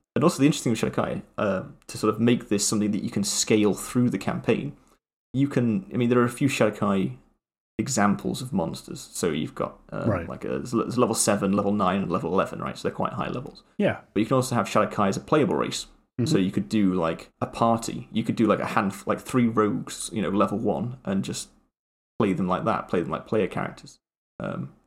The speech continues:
Speaker 1: to face off against the party or something.
Speaker 2: Nice.
Speaker 1: But you can start at, like, really low level, and, like, this guy can basically just level up as he goes along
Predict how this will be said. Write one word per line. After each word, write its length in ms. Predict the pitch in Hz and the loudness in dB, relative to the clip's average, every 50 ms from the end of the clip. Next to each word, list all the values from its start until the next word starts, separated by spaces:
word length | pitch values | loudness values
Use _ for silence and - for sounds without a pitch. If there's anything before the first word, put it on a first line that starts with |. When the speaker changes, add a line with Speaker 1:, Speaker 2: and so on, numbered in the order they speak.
| _ - | _ -14
Speaker 1:
to 80 | - 104 | -12 -8
face 200 | - - 135 - | -4 -4 -4 -6
off 60 | - | -6
against 180 | - - - - | -10 -12 -12 -12
the 40 | - | -8
party 220 | - 101 - - - | -4 -4 -2 -2 -4
or 20 | |
something. 300 | - - - - - - - - _ _ _ - | -6 -8 -10 -10 -12 -12 -14 -18 _ _ _ -4
Speaker 2:
Nice. 200 | 123 120 110 101 | -2 -2 0 2
Speaker 1:
But 80 | 107 104 | 2 2
you 60 | 113 | 2
can 120 | 107 113 - | 2 0 -2
start 320 | - - 147 139 131 - | 2 2 4 4 4 2
at, 60 | 87 | 2
like, 200 | 92 98 - - - | 0 0 0 0 -2
really 160 | 120 123 123 107 | 0 2 4 4
low 100 | 95 90 | 4 4
level, 380 | 101 101 - - 71 95 - - | 4 2 2 0 -4 -6 -6 -4
and, 160 | - 104 98 | -4 -2 -2
like, 140 | 92 87 - | -2 -2 -4
this 100 | 101 - | -4 -4
guy 180 | - - 85 - | 0 0 0 0
can 180 | - - 92 | 0 -2 -2
basically 240 | 82 90 - - - - | -2 -2 -4 -4 -8 -10
just 140 | - - - | -8 -2 0
level 240 | - 98 - 95 | 0 2 2 0
up 100 | 92 - | -2 -2
as 80 | - - | -2 -4
he 40 | - | -4
goes 140 | 95 95 98 | -4 -2 0
along 300 | 101 85 82 101 123 | 0 0 0 -2 -4